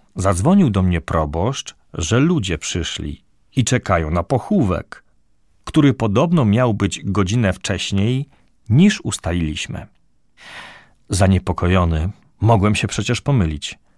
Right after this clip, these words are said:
W te pędy taksówką dotarłem na Łostowice, ogromną gdańską nekropolię, gdzie pogrzeby są co dwadzieścia minut. A tam już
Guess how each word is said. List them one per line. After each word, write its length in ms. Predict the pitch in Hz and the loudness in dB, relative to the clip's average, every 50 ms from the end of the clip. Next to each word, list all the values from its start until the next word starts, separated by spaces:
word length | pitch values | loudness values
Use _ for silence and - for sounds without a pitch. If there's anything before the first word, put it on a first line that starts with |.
| _ _ _ | _ _ _
W 140 | - - - | -14 -12 -4
te 180 | - 170 151 | 0 0 0
pędy 480 | 139 - 151 147 143 139 127 139 139 135 | 2 2 2 4 4 2 2 0 0 -2
taksówką 760 | 135 - 92 - - - - 117 104 - - 107 104 107 104 | -2 -4 -6 -6 -4 -4 -4 -4 -4 -4 -2 0 2 2 2
dotarłem 540 | 90 87 85 - 95 90 92 95 95 90 90 | 0 -2 -2 0 0 0 2 2 0 2 0
na 140 | 87 80 82 | 0 0 -2
Łostowice, 760 | 82 90 85 - - - 85 78 80 - - - - - - _ _ _ _ _ - | -2 -4 -6 -6 -6 -8 -8 -8 -8 -8 -8 -10 -12 -14 -14 _ _ _ _ _ -8
ogromną 800 | - 98 92 87 107 104 117 120 117 120 120 117 110 107 113 117 92 | -4 -4 -2 0 2 2 2 2 2 2 2 2 2 2 0 0 -2
gdańską 580 | 92 85 92 90 95 104 104 - - - 92 | 0 0 2 2 2 2 0 -2 -2 -2 0
nekropolię, 800 | 90 90 90 - 95 90 - - 139 117 92 78 73 71 73 - _ _ _ _ _ _ _ _ _ _ - | 0 0 0 -2 -4 -4 -2 0 0 0 0 -2 -4 -8 -12 -16 _ _ _ _ _ _ _ _ _ _ -4
gdzie 240 | 90 98 98 165 156 | -2 2 2 2 2
pogrzeby 460 | - 117 98 101 123 139 120 117 110 | 2 2 2 2 2 2 2 2 0
są 280 | 98 - 101 95 95 92 | 0 0 0 0 0 0
co 120 | - 87 | -2 -4
dwadzieścia 540 | 76 80 80 78 90 101 98 - - 85 78 | -4 -2 -2 -2 -2 -4 -4 -4 -4 -4 -2
minut. 560 | 78 80 78 71 67 65 - - - - - _ _ _ _ _ _ _ _ _ _ _ _ _ _ | -2 -2 -2 -2 -4 -8 -10 -14 -16 -18 -18 _ _ _ _ _ _ _ _ _ _ _ _ _ _
A 220 | - - 220 208 196 | 0 2 4 4 2
tam 400 | 196 - - 135 131 127 113 101 | 2 0 0 2 4 4 4 4
już 460 | 95 98 101 98 95 92 - - - | 4 4 4 2 2 -2 -4 -8 -10